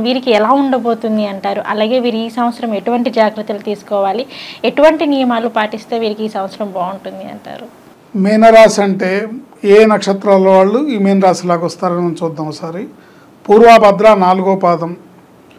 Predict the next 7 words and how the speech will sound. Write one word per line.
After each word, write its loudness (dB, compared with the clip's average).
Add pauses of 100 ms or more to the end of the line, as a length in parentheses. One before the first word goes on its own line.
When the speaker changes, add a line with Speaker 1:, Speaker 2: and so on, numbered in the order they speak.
(260)
Speaker 2:
ఉత్తరాభద్ర 4 (180)
ఒకటి, -2 (140)
రెండు, 2 (140)
మూడు, 2 (140)
నాలుగు 0
పాదాల 0
వాళ్ళు, -6